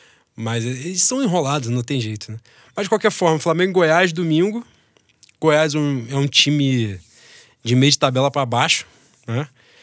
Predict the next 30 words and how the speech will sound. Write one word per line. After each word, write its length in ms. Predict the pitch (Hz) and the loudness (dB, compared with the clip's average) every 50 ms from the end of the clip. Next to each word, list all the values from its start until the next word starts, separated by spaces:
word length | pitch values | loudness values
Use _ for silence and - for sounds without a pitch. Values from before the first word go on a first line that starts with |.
| _ _ _ _ _ _ - | _ _ _ _ _ _ -8
É, 520 | 117 113 113 113 110 110 107 107 104 113 | -6 -6 -4 -4 -6 -6 -8 -10 -10 -8
você 120 | 127 120 - | -8 -4 -2
tava 160 | 147 143 139 | -2 -2 0
falando 300 | - 139 127 139 147 143 | 0 0 2 2 2 2
o 40 | 127 | 2
lance 220 | 131 135 - - | 2 2 2 0
de 80 | 127 123 | -2 -4
tirar 300 | 117 - 131 120 123 120 | -2 -2 -2 -2 -2 -6
peso 320 | - - 131 127 120 120 | -4 -4 -4 -4 -2 -4
da 120 | 123 113 104 | -6 -6 -6
Copa 240 | - 120 110 123 120 | -6 -8 -8 -6 -8
do 80 | 117 | -8
Brasil. 420 | 110 110 107 107 101 98 123 156 160 - _ - - - - _ _ _ _ _ - | -8 -8 -8 -8 -8 -8 -8 -10 -12 -14 _ -20 -20 -20 -20 _ _ _ _ _ -10
A 100 | 156 143 | -8 -6
gente 160 | 127 185 190 | -4 -4 -4
já 80 | - 214 | -4 -4
falou 240 | - 202 180 185 185 | -2 -2 -2 0 0
isso 160 | 180 - 180 | 0 -2 -4
outras 260 | 170 180 170 156 135 | -4 -4 -4 -2 -2
vezes, 280 | 123 110 127 123 117 110 117 | -2 -2 -2 -4 -4 -4 -6
né? 120 | 127 139 | -6 -6
A 40 | 131 | -4
gente 200 | 117 135 139 - | -4 -6 -6 -6
conversa 360 | - 139 117 131 135 139 143 | -6 -6 -4 -2 -2 -2 -2
muito 280 | 127 135 156 - - 143 | -2 -2 -4 -2 -2 -2
isso, 240 | 127 - - 123 | -2 -2 -2 -2
né? 80 | 117 120 | -4 -4
Eu 220 | 123 123 120 120 | -2 -2 0 -2
e 40 | 120 | -2
você, 480 | 107 113 113 - - 127 120 113 107 | -2 -4 -4 -4 -4 -2 -4 -4 -6